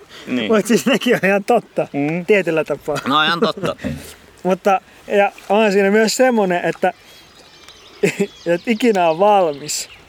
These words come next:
Speaker 2: Että aina sä niinku tavallaan opit uutta.
Speaker 1: Niin.
Speaker 2: Ja et sä niinku muutut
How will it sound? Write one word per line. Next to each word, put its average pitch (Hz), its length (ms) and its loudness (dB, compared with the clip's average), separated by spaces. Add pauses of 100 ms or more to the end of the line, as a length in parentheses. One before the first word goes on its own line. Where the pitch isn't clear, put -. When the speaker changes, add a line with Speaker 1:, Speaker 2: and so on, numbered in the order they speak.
(320)
Speaker 2:
Että 180 240 -2
aina 185 180 0
sä 165 80 0
niinku 147 180 -6
tavallaan 156 340 0
opit 165 420 -2
uutta. 170 320 -2
Speaker 1:
Niin. 95 200 -8 (340)
Speaker 2:
Ja 147 140 -2 (480)
et 190 120 0
sä 208 180 2 (440)
niinku 196 320 -2 (220)
muutut 220 640 0